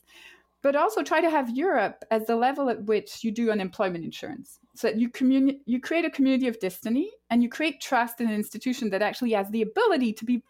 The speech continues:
very efficient at regulating. It wasn't that efficient because of lobbying, because there were points of entries.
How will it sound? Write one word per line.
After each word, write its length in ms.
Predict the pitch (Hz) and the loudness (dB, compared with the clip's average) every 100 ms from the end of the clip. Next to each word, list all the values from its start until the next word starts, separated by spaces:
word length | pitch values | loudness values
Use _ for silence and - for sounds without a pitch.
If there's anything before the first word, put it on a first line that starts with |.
| - | 0
very 240 | 330 220 | 0 0
efficient 460 | 196 - 175 160 - | -4 -6 -10 -10 -10
at 100 | - | -8
regulating. 640 | 165 165 165 156 - 220 247 _ - - _ _ _ - | -8 -8 -8 -8 -8 -8 -10 _ -20 -20 _ _ _ -4
It 100 | 214 | -2
wasn't 400 | 214 330 403 320 | 0 0 0 0
that 160 | 240 | 0
efficient 480 | 214 220 214 262 262 | -2 -4 -6 -4 -4
because 260 | 269 277 277 | -4 -4 -4
of 140 | 294 | -2
lobbying, 460 | 359 359 196 - - | 0 0 -2 -6 -8
because 260 | 208 208 | -6 -4
there 100 | 214 | -2
were 100 | 220 | -2
points 280 | 220 247 254 | 0 0 0
of 100 | 226 | 0
entries. 640 | 202 214 214 220 269 - | -2 -2 -4 -6 -6 -8